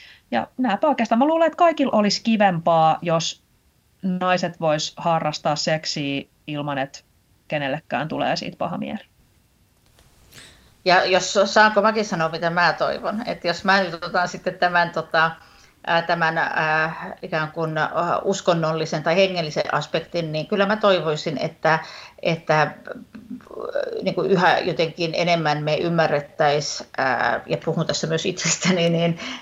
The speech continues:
Speaker 2: niin hengelli-, hengellisyys sillä tavalla kokonaisvaltaisesti. Et todella, että ilman, että me niin kuin, ikään kuin erotellaan, erotellaan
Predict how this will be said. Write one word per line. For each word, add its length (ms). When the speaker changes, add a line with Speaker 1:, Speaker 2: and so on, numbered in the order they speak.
Speaker 2:
niin 180
hengelli-, 560
hengellisyys 600
sillä 120
tavalla 200
kokonaisvaltaisesti. 1080
Et 140
todella, 340
että 160
ilman, 340
että 200
me 120
niin 160
kuin, 220
ikään 160
kuin 140
erotellaan, 800
erotellaan 640